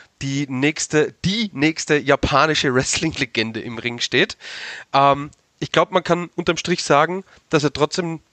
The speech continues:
also dass, dass er eine, eine gute Karriere in Japan, äh, hingelegt hat, aber dann über die Jahre doch eher so ein bisschen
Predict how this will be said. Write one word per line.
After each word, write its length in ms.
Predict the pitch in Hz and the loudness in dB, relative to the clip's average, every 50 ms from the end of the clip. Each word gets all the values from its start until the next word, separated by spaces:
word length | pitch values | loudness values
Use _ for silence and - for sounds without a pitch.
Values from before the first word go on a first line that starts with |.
| _ _ _ _ - | _ _ _ _ 0
also 220 | 156 147 135 139 | 0 2 2 0
dass, 240 | 131 - 143 135 - | -2 -2 -2 -2 -2
dass 160 | - 147 127 | -4 -4 -2
er 60 | 139 139 | 0 2
eine, 260 | 131 127 123 - - | 2 2 0 0 -4
eine 120 | 123 123 117 | -6 -6 -6
gute 500 | 113 - 160 196 - 214 202 196 190 - _ _ _ _ - | -4 -4 -6 -2 2 2 4 4 2 0 _ _ _ _ -2
Karriere 460 | - 139 120 117 123 135 151 160 170 | 0 0 2 2 2 2 4 4 2
in 100 | 151 143 | 0 0
Japan, 500 | 131 127 123 151 - - 147 147 147 139 | 2 2 2 2 2 2 0 0 -2 -6
äh, 280 | - - - 120 120 113 | -8 -2 0 2 2 2
hingelegt 540 | 98 120 160 185 175 180 180 175 180 - - | 0 -2 -6 -6 -6 -2 -2 -2 -2 0 0
hat, 120 | 214 208 - - - - - - - - _ | -2 -2 -2 -4 -14 -14 -12 -14 -16 -6 _
aber 240 | - 135 139 143 143 | 0 2 4 2 2
dann 280 | 131 143 135 156 180 170 | 4 4 2 2 0 -4
über 220 | - 165 151 151 | -6 -4 -2 -2
die 140 | 135 139 131 | -2 -2 0
Jahre 560 | 123 120 117 127 151 165 180 185 196 196 180 - _ _ - | 2 4 4 6 4 4 4 2 2 0 -2 -6 _ _ 0
doch 260 | 143 147 160 - - | 2 2 2 0 -4
eher 340 | - 131 147 165 175 175 180 | -4 0 2 4 6 4 4
so 100 | 170 175 | 2 0
ein 120 | 160 147 131 | -2 -2 -2
bisschen 520 | 175 170 - - - 175 170 170 170 160 | -2 -2 -2 -2 -2 -2 -2 -2 -4 -6